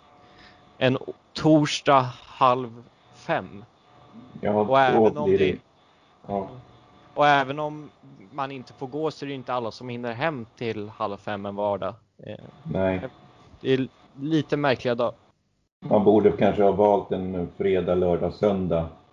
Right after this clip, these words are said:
Speaker 1: Jo, det
Speaker 2: Inte
Speaker 1: tyck-
Speaker 2: ett sån upplägg som förr, som man hade. Man kan köpa någon, någon sån här pass, att man kan gå på alla matcherna.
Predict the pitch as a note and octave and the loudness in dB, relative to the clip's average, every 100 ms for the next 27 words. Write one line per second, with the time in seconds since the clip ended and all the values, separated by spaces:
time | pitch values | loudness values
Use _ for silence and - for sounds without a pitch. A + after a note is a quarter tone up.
0 | _ _ _ _ _ - - _ _ _ | _ _ _ _ _ -20 -20 _ _ _
1 | _ _ _ - C3+ D3+ E3 F3+ D#3 - | _ _ _ 2 4 4 4 2 0 2
2 | A2+ G#2 G2 G2 G2 F2+ G#2+ G2 - B2+ | 2 4 0 -2 -2 -2 -2 -4 2 2
3 | F2 E2+ D#2 F#2 E2+ E2+ F2 E2 F2 E2+ | 2 -2 -6 -6 -4 -2 -2 -2 -2 -4
4 | G#2+ - - G2 E2+ G#2 A2+ G#2+ A2 - | -6 -10 -8 -8 -6 -2 0 2 2 2
5 | F2+ F#2 F2+ F2+ - _ _ _ _ _ | -2 0 -2 -4 -10 _ _ _ _ _
6 | _ _ _ - G2+ G#2 F2+ - A2+ G2+ | _ _ _ -4 -4 0 -2 0 0 -2
7 | - D#2 - F#2 E2+ F#2+ F2+ F2 E2+ F2+ | -6 -14 -8 -4 -2 0 2 2 2 0
8 | E2 G#2+ F#2 - - - | 2 0 0 -2 -8 -10